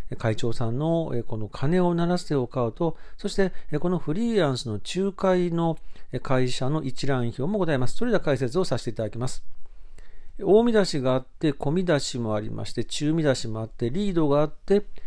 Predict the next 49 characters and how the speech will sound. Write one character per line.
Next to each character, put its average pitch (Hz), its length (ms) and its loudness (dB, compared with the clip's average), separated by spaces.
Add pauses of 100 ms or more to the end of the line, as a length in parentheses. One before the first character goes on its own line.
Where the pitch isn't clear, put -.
(100)
本 165 360 6
文、 113 240 0
さ 202 160 -2
ら 208 120 2
に 135 140 0
写 127 220 0
真 147 380 -4
と - 140 -4
表 147 280 2
と、 - 60 -6
非 165 100 0
常 214 100 0
に 233 160 2 (520)
大 220 240 4
き - 180 -2
な 104 220 0
取 120 260 0
り 135 80 4
扱 131 360 2
い 120 60 0
に 123 60 0
な 120 160 0
っ - 40 -4
て - 160 -6
い 104 40 0
ま 104 160 -4
し - 80 -6
て、 156 200 0 (540)
ま 151 60 4
あ、 - 20 4
そ 160 120 2
う - 20 4
い 165 40 4
う - 0 -
意 165 40 2
味 165 40 2
で 165 60 4
は 131 40 4
日 127 160 0
経 151 140 -2
新 143 200 0
聞 127 60 0
か 220 160 0
な 214 100 4
り、 123 180 4 (280)
え 131 120 0
ー、 123 40 6
他 202 260 6
の 202 240 4